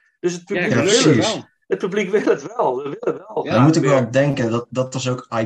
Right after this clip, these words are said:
Speaker 3: P, hè? Dat was ook echt een I P product. Want iedereen, er zijn wel heel veel mensen zijn bekend met dit boek.
Speaker 1: Ja.
Speaker 3: Dus, eh, in, in dat opzicht kun je dat ook wel, dat wel als een drijfveer voor die marketing hebben genoemd. Van, "Oh ja, eh, heel veel mensen zijn er bekend mee." Niet, het is niet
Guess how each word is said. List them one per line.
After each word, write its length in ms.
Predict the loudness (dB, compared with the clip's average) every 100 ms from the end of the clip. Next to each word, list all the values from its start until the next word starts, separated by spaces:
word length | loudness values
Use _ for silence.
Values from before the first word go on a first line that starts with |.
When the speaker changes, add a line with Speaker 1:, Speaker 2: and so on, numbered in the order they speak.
| -4
Speaker 3:
P, 260 | -2 -2
hè? 240 | -4 -10 -10
Dat 180 | -10 -10
was 180 | -8
ook 100 | -8
echt 200 | -8 -8
een 200 | -8 -6 -6 -4
I 120 | -6
P 40 | -4
product. 380 | -2 -2 -2 -10
Want 180 | -12 -10
iedereen, 400 | -8 -4 -4 -6
er 80 |
zijn 300 | -6 -6 -4
wel 100 | -4
heel 340 | -4 -4 -4 -4
veel 120 | -6
mensen 360 | -4 -4 -4 -8
zijn 200 | -12 -12
bekend 220 | -10 -10
met 100 | -10
dit 200 | -10 -10
boek. 400 | -8 -8 -10 -18 _ _ -20 -20 _
Speaker 1:
Ja. 100 | -8
Speaker 3:
Dus, 340 | -6 -4 -4 -4
eh, 240 | -6 -6
in, 60 | -4
in 160 | -2
dat 180 | -2 -2
opzicht 320 | -4 -4 -4
kun 120 | -4
je 60 | -4
dat 140 | -4
ook 80 | -6
wel, 340 | -2 -4 -4 -14
dat 340 | -16 -2 -2
wel 80 | 0
als 100 | -4
een 80 | -6
drijfveer 400 | -8 -8 -8 -14
voor 120 | -12
die 120 | -10
marketing 460 | -8 -4 -6 -4 -6
hebben 180 | -4 -6
genoemd. 160 | -8 -8
Van, 120 | -2
"Oh 120 | 0
ja, 300 | 2 0 -4 _ _ _ _ _ _ _
eh, 220 | -6 0 2
heel 160 | 2
veel 100 | 2
mensen 220 | 0 0
zijn 160 | -2 -2
er 60 | -4
bekend 420 | -6 -4 -2 -2
mee." 500 | -4 -2 -2 -2 -6 _ _ _
Niet, 260 | -12 -4 -4
het 120 | -4
is 120 | -4
niet 280 | -2 -2 -4